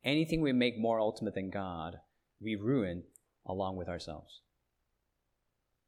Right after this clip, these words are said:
We struggle. <laughs> We struggle with the act of worship. It's something we all do, but because of sins, confusions, and illusions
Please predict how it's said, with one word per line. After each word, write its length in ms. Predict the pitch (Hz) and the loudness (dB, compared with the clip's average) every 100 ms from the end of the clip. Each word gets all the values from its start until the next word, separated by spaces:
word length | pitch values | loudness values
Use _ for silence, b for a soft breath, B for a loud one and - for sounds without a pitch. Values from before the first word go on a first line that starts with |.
| _ _ _ _ _ B B _ | _ _ _ _ _ B B _
We 80 | 104 - | -10 -6
struggle. 680 | - - 123 107 95 82 - - _ _ - | -6 6 8 8 4 0 -8 -20 _ _ -10
<laughs> 100 | - - _ B B B _ | -8 -8 _ B B B _
We 100 | 104 | -2
struggle 460 | 101 - 123 117 104 | 0 4 4 4 2
with 200 | 92 87 | 0 0
the 140 | 95 | -2
act 280 | 85 92 - | -2 -4 -4
of 140 | 82 - | -6 -4
worship. 380 | 78 - - - _ _ _ | -6 -6 -10 -16 _ _ _
It's 140 | 107 - | 0 2
something 260 | 175 208 | 6 6
we 140 | 196 175 | 10 10
all 180 | 165 | 10
do, 400 | 151 185 110 95 - - | 8 8 6 4 -2 -4
but 120 | 117 | 0
because 360 | 117 117 135 131 | 2 6 6 8
of 140 | 123 | 6
sins, 680 | - - 151 143 147 143 - - | 6 4 4 4 2 0 -2 0
confusions, 840 | 123 110 - 135 135 135 131 127 | 0 2 4 6 8 6 2 2
and 140 | 113 113 | 0 2
illusions 920 | 131 139 123 117 107 107 107 107 - | 4 6 6 4 2 0 -2 -4 -6